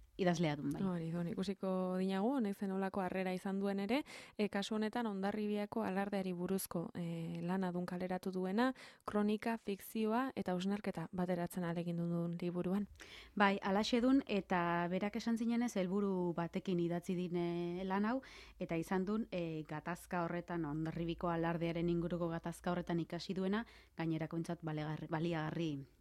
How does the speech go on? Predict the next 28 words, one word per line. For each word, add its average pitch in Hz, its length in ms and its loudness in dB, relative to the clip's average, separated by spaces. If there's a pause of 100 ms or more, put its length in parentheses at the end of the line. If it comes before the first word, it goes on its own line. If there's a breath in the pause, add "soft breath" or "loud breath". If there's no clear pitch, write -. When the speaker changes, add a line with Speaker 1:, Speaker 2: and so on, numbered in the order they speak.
Speaker 1:
izatea. 165 460 -2 (220)
Speaker 2:
Kemena 226 320 4
bildu 190 240 2
behar 185 160 2
izan 185 220 -2
den 180 120 -2
horretarako, 185 520 -2 (160)
hogei 202 180 2
urteko 208 320 -2
ibilbideak 202 1200 2
eman 196 240 0
dionak, 202 720 2
e, 175 320 -4
ausardia 196 580 2
ere 202 180 4 (200 loud breath)
suposatu 196 520 -2
zion 175 260 -4
liburua 170 480 0
idazterako 175 500 -4
orduan. 180 360 -2
Speaker 1:
Bai, 226 380 4
halaxe 226 300 4
esan 240 160 4
zinan, 180 380 6
e, 170 340 6
aurkezpenean, 196 680 2
bain 190 160 4
zuzen 208 280 -2